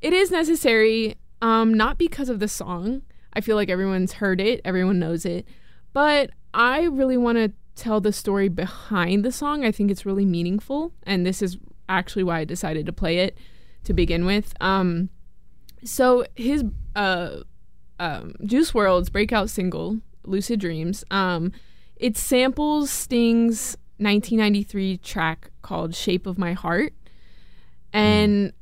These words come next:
Speaker 1: uh, Sting's obviously amazing, but ninety percent of the royalties for that song went to Sting.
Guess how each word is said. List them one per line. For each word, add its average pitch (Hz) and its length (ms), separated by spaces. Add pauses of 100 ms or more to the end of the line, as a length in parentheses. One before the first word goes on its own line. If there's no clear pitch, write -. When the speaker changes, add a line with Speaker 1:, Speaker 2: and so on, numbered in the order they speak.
(680)
Speaker 1:
uh, 196 240 (920)
Sting's 247 720 (200)
obviously 208 460
amazing, 175 600
but 190 460 (640)
ninety 214 420
percent 233 600
of 190 100
the 196 100
royalties 180 720
for 180 120
that 156 160
song 156 300
went 170 200
to 196 100
Sting. - 480